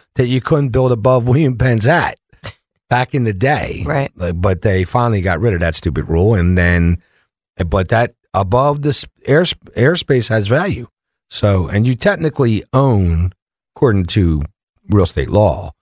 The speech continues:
Speaker 1: from your ground all the way into space. So every time a plane flies through your backyard, even though he's at thirty-five thousand feet,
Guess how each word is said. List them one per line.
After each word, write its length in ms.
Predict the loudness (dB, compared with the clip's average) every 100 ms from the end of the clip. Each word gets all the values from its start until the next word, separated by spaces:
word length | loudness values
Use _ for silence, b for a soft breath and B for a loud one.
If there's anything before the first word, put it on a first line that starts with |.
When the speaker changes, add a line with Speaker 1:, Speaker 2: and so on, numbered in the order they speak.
| _ _ _ _ _
Speaker 1:
from 320 | -4 0 2
your 240 | 2 0
ground 600 | 0 2 2 2 2 0 -4 _
all 180 | 2 2
the 60 | 2
way 180 | 2 0
into 220 | -2 -4
space. 400 | -2 -2 -2 -2
So 280 | -4 -2 0
every 160 | -2
time 360 | 0 0 2 0
a 80 | -2
plane 440 | -2 0 2 0
flies 600 | -2 -2 0 0 -4 -8
through 460 | -2 0 2 2 0 -6 _ _ _ _ -2
your 140 | -2
backyard, 720 | 0 -2 0 0 2 0 0
even 200 | 2 2
though 160 | 2 0
he's 160 | 0 -2
at 140 | -2
thirty-five 420 | -2 -2 -2 -2
thousand 320 | 0 0 -2
feet, 400 | -2 -2 -2 -4